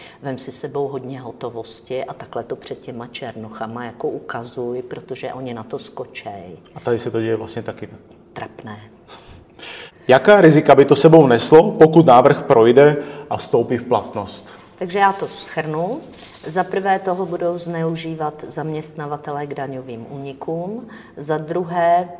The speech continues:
Speaker 1: poškodí to zaměstnance na, e, sociálním a zdravotním a
Speaker 2: Hmm.
Speaker 1: na dalších věcech, které se počítají z té celkové mzdy. Za třetí, e, klesne tím,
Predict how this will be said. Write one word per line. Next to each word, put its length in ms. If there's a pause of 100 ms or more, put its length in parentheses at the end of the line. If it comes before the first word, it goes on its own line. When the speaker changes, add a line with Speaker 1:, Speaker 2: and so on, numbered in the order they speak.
(100)
Speaker 1:
poškodí 480
to 160
zaměstnance 1300 (200)
na, 600
e, 140
sociálním 1120
a 100
zdravotním 1160 (120)
a 100
Speaker 2:
Hmm. 380
Speaker 1:
na 240
dalších 680 (140)
věcech, 400
které 280
se 180
počítají 680
z 100
té 240
celkové 580
mzdy. 520 (600)
Za 260
třetí, 920 (400)
e, 180
klesne 680
tím, 580